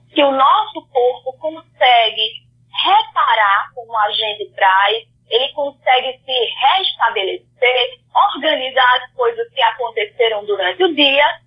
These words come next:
e também em relação à questão física, é durante o sono que o nosso corpo também ele vai se restabelecer pra que ela consiga no outro dia funcionar melhor. Então, o sono realmente é uma das questões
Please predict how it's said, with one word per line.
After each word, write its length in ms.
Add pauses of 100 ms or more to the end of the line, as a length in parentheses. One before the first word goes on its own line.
(220)
e 260
também 800
em 120
relação 500
à 80
questão 480 (160)
física, 720 (240)
é 240
durante 360
o 80 (100)
sono 340
que 120
o 60
nosso 380 (140)
corpo 300
também 320 (100)
ele 120
vai 220
se 100
restabelecer 1200 (240)
pra 300
que 100
ela 180 (200)
consiga 420
no 100
outro 240
dia 200
funcionar 460
melhor. 280
Então, 220 (120)
o 180 (180)
sono 400
realmente 500
é 40
uma 100
das 200
questões 460